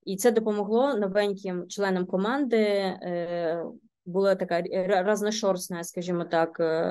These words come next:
аудиторія, е, е, е, команди. Е, наприклад, джуніори там не справлялися з задачею, і дуже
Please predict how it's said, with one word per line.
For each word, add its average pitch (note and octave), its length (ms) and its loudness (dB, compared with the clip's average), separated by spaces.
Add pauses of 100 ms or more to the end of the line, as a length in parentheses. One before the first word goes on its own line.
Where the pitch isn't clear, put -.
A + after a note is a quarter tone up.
(140)
аудиторія, A3 840 6
е, F3+ 60 2
е, F3+ 160 -2
е, E3+ 480 -2
команди. E3+ 600 0 (500)
Е, F3 340 0
наприклад, F#3 480 4
джуніори B3+ 580 6
там F3 320 -6
не G3+ 160 2
справлялися F#3 680 2
з E3 60 -4
задачею, G#3+ 640 0
і F3+ 140 -2
дуже G#3+ 560 -2